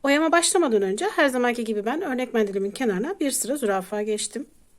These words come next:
Oyamın zemini için yeşil renkte ip kullanıyorum.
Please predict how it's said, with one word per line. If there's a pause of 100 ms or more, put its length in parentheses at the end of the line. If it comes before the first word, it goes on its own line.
(1120)
Oyamın
zemini
için
yeşil
renkte
ip
kullanıyorum.